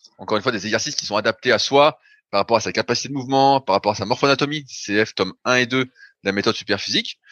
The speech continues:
euh, pour prioriser cela, et puis faire plein d'autres exercices, comme on disait, euh, dans une, plus dans une optique de renforcement et d'anti-blessure. Ça peut être des exercices pour travailler la rotation externe de l'épaule, ça peut être des exercices pour s'étirer à fond les pecs, comme des écartés,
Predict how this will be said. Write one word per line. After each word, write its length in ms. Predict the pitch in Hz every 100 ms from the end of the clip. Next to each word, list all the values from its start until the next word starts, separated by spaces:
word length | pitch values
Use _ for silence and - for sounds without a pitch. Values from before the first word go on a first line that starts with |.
| - - 92
euh, 340 | 90 85 78 _ -
pour 160 | 110 98
prioriser 440 | 202 175 165 147
cela, 380 | - 120 214 _ _ _
et 80 | 120
puis 140 | 117 113
faire 160 | 113
plein 120 | 165
d'autres 160 | 185 160
exercices, 360 | 139 117 156 -
comme 140 | 107
on 60 | 101
disait, 380 | 98 135 190 _ _ _ _ _ _ _ 110
euh, 140 | 107
dans 100 | 107
une, 80 | 110
plus 160 | 165
dans 80 | 151
une 60 | 123
optique 180 | 127 139
de 60 |
renforcement 500 | 113 135 - 123 143
et 20 |
d'anti-blessure. 600 | 107 101 104 95 - 180 - - _
Ça 80 | -
peut 100 | 117
être 40 |
des 80 | 98
exercices 240 | 92 135 131
pour 100 | -
travailler 200 | 104 101
la 60 |
rotation 320 | 92 98 -
externe 280 | 98 - 101
de 60 | 90
l'épaule, 440 | 90 - 117 131
ça 240 | - - -
peut 60 |
être 40 | 117
des 80 | 107
exercices 220 | 139 131
pour 180 | 98 -
s'étirer 340 | 120 123 117
à 100 | 110
fond 160 | - 113
les 120 | 107
pecs, 260 | 123 127 - - -
comme 160 | 117
des 140 | 110 95
écartés, 600 | - 92 - 139 147